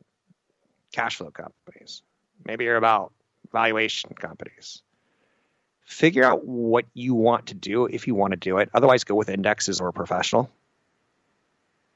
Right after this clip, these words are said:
From nineteen ninety-seven, I remember the year well. The Chicago Bulls were a lot like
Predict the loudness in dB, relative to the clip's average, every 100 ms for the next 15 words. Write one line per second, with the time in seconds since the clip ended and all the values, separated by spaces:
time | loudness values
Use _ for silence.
0 | _ _ _ _ _ _ -4 2 4 2
1 | 0 -6 -4 -2 -4 -2 -2 -2 -4 -4
2 | 0 0 -2 -16 _ _ _ _ _ _
3 | _ _ _ _ _ -2 0 2 0 -4
4 | -6 0 2 4 4 4 2 -4 -14 -20
5 | _ _ -10 -2 2 2 2 2 4 2
6 | 0 -6 -10 -14 _ _ -4 0 2 4
7 | 2 0 -2 -2 -4 -14